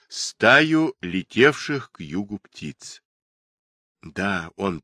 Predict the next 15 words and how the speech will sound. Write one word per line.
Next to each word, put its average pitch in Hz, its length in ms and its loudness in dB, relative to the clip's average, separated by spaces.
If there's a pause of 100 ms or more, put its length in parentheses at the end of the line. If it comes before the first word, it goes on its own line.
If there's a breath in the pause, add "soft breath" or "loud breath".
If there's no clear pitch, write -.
тоже 113 440 4
полетел 85 600 -4
бы 82 140 -12
домой. 76 540 -10 (880 soft breath)
Да 87 140 -8
вот 107 200 -2
беда, 95 600 -2 (240)
Бог 113 460 6
позабыл 95 540 -4
снабдить 85 680 -8
его 80 200 -10
крыльями. 67 640 -12 (1300)
"Как 104 240 -4
же 104 180 -6
выбраться 82 680 -6